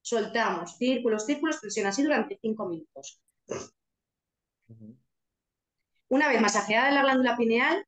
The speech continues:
Speaker 1: vamos a pasar a la, a las, al resto de las glándulas endocrinas. A ver, que también se encuentran cerca de la glándula pineal. En el dibujo sale también.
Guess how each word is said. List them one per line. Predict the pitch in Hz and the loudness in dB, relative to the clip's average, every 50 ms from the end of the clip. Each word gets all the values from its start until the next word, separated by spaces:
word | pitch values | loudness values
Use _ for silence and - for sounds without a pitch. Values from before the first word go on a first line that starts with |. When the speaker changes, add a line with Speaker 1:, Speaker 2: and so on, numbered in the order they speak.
| _ _ - | _ _ -8
Speaker 1:
vamos | 226 226 240 254 - 254 | -2 0 0 0 2 0
a | 247 220 | -2 -2
pasar | 214 214 247 262 254 | -2 -2 0 0 0
a | |
la, | 233 214 | 0 0
a | 214 214 220 208 | -2 0 -2 -2
las, | 208 214 240 - - - - _ _ _ _ _ - | 0 -2 -2 -4 -8 -12 -20 _ _ _ _ _ -4
al | 214 202 202 | -2 0 2
resto | 240 262 - - 330 | 2 0 0 0 2
de | 311 | 2
las | 262 - - | 2 0 0
glándulas | 247 262 294 302 311 339 339 339 - | 0 2 2 2 2 2 0 0 0
endocrinas. | - 208 202 196 196 190 190 196 190 180 180 170 - - - - - - _ _ _ _ _ _ _ _ _ _ _ - | 0 0 0 2 0 -2 -2 0 0 0 0 -2 -6 -8 -10 -12 -12 -14 _ _ _ _ _ _ _ _ _ _ _ -4
A | - 202 202 | -2 0 2
ver, | 202 175 - - - | 2 0 0 -2 -2
que | 226 - | -4 -2
también | 220 220 247 285 285 | 0 2 2 2 0
se | - 269 | 0 0
encuentran | 254 233 240 285 294 294 311 311 294 294 254 - | 0 0 0 0 0 0 0 -2 -2 -4 -4 -4
cerca | 269 262 262 - 302 285 | -2 -4 -2 -2 -2 -2
de | 247 | 0
la | 214 208 | 0 0
glándula | 208 214 220 240 247 226 - | 0 0 -2 0 -2 -4 -4
pineal. | 196 185 175 170 165 147 139 143 - _ | -4 -4 -2 -2 -2 -2 -4 -8 -12 _
En | - 202 196 | -2 0 2
el | 196 | 2
dibujo | 208 220 233 330 330 320 277 | 2 2 2 2 2 0 0
sale | - 233 220 202 190 190 | 0 0 0 -2 -2 -4
también. | 175 175 180 170 160 | -6 -6 -6 -6 -8